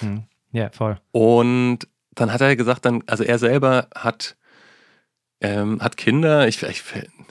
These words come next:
Speaker 2: D-, äh, darf, äh, ich überleg gerade, ich bin so ein bisschen nicht, dass er, nicht, dass er sich ärgert, wenn, wenn er das Gefühl hat, jetzt wird das breitgetreten. Weißt du, was ich mein?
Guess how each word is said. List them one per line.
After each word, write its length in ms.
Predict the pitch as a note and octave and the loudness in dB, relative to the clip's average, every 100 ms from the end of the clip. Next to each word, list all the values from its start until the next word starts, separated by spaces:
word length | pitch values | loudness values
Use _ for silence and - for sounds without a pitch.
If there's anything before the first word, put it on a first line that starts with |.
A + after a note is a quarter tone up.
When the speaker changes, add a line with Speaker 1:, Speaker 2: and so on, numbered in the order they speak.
| _ - | _ -16
Speaker 2:
D-, 140 | C#3 | -14
äh, 380 | - A#2 - - | -10 -10 -10 -8
darf, 180 | - G#2+ - | -4 -4 -6
äh, 360 | G#2+ G#2 G2 - | -10 -10 -12 -10
ich 180 | - - | -8 -4
überleg 340 | A2 A#2+ C3+ | 2 2 2
gerade, 240 | A2+ G#2 | 0 2
ich 160 | G2+ - | 0 0
bin 140 | A#2+ | 0
so 60 | B2 | 2
ein 60 | A#2 | 0
bisschen 200 | A#2+ B2+ | 0 0
nicht, 120 | C#3 | 0
dass 100 | A#2+ | 2
er, 180 | A2+ A#2 | 2 0
nicht, 160 | A#2 | 0
dass 160 | B2 A2 | -2 -2
er 60 | |
sich 220 | F#2+ G2+ G#2 | -4 -6 -2
ärgert, 360 | A#2+ A#2 - | 2 2 0
wenn, 220 | G#2 G2+ | -2 -2
wenn 120 | G2+ G#2 | -2 0
er 220 | G#2 G2 | 0 0
das 160 | - | -4
Gefühl 320 | - - A2+ A2+ | -10 -4 0 0
hat, 80 | |
jetzt 180 | G#2 - | -2 -4
wird 80 | G2 | -4
das 140 | G#2 | -4
breitgetreten. 640 | - A2+ B2 - - G2+ G2 | -2 -2 -2 -6 -4 -4 -4
Weißt 180 | G#2 - | -6 -4
du, 60 | |
was 100 | C3 | -6
ich 60 | - | -4
mein? 240 | C3 D3 | -4 -4